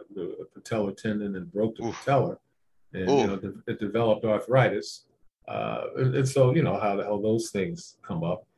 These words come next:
Speaker 1: And then my first day in training camp with the Knicks, I had a partial hamstring tear that nagged me throughout that season. So, you know, I, I had my share. And when I was with the Pacers, I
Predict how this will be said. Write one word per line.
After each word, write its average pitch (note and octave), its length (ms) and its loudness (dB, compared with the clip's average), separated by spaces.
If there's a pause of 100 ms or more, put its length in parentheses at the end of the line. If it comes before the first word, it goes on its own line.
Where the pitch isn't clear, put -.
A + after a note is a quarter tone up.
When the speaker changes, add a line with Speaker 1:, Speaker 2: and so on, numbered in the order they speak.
(200)
Speaker 1:
And A2 140 2
then C#3 440 6
my A#2 140 0
first C3 500 4
day A#2+ 580 6
in G#2 140 -2
training B2 400 2
camp G2+ 300 -2
with F#2 100 -10
the G#2 100 -4
Knicks, C#3 540 0 (400)
I G#2+ 140 0
had A2+ 200 2
a G2 60 2
partial A#2 720 0
hamstring C3 580 0
tear E2 400 -6 (480)
that G2 200 -2
nagged G#2 340 4
me G2+ 320 0 (140)
throughout G#2 440 0
that F#2+ 200 -4
season. B2 520 0 (380)
So, - 280 0
you A3 100 4
know, B2+ 80 4
I, E3+ 200 4 (340)
I F3 100 -2
had D3 200 4
my A#2 120 2
share. A2+ 420 2
And A2+ 80 2
when A#2 120 0
I B2 60 2
was A#2+ 140 2
with B2 100 2
the A2+ 60 -4
Pacers, B2 520 2
I G2+ 140 0